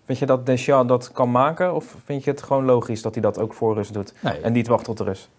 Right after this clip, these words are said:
Speaker 1: Ik vind dat onzin, die discussie, hoor. Hij moet gewoon ingrijpen wanneer hij dat vindt. Ehm, en trouw-, het was een aantal minuten voor rust, maar er was ook nog acht minuten blessuretijd, geloof ik. Dus
Speaker 2: Ja.
Speaker 1: eerst zelf duurde nog wel even.
Speaker 2: Nou, als Kolo Muani die bal binnenschiet, was Didier Deschamps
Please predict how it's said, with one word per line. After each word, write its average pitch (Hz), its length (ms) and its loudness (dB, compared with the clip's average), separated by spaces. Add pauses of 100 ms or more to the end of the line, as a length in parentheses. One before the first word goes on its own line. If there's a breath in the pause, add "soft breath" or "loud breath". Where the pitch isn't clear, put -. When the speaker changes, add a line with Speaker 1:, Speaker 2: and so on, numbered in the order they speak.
(300)
Speaker 1:
Ik - 160 -2
vind 139 140 2
dat 131 120 4
onzin, 127 320 2
die 110 120 -2
discussie, 107 440 -4
hoor. 117 80 2
Hij 135 120 0
moet 143 160 -4
gewoon 127 180 0
ingrijpen 120 560 2
wanneer 117 300 0
hij 120 140 2
dat 113 200 -8
vindt. 127 340 -4 (960)
Ehm, 110 460 0 (180)
en 117 140 -8
trouw-, 110 260 4
het 110 160 -2
was 113 200 -6
een 113 140 -4
aantal 113 220 2
minuten 113 240 -2
voor 110 200 4
rust, 107 200 -2
maar 107 100 0
er 104 80 2
was 113 100 0
ook 110 60 -4
nog 101 140 -2
acht - 140 -2
minuten 107 240 -4
blessuretijd, 107 520 -2
geloof 98 240 -4
ik. 110 100 -6
Dus 117 100 -2
Speaker 2:
Ja. 113 160 0 (460 soft breath)
Speaker 1:
eerst 110 200 -6
zelf 104 200 2
duurde 113 200 0
nog 101 180 0
wel 101 160 2
even. 107 320 -6 (840 soft breath)
Speaker 2:
Nou, 156 300 8
als 156 200 4
Kolo 160 300 6
Muani 151 380 2
die 135 120 0
bal 135 200 6
binnenschiet, 143 480 -2 (680 soft breath)
was 123 200 0
Didier 139 260 -2
Deschamps 117 320 -2